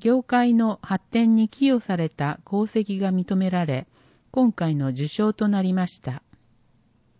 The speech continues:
国の教育ローンのご案内。高校、短大、大学、専修学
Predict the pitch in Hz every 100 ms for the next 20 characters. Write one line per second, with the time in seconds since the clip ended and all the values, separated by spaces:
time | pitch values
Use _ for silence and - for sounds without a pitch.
0 | _ _ _ - 220 247 262 254 240 -
1 | - 269 285 294 285 294 285 277 247 185
2 | 165 147 151 160 160 156 151 147 143 -
3 | _ _ _ _ _ _ _ _ _ _
4 | _ 226 220 220 - 202 196 - _ _
5 | 196 220 214 208 196 185 - _ _ -
6 | 208 226 202 202 - 180 175 _ _ -
7 | 269 269 269 - 269 262 247 247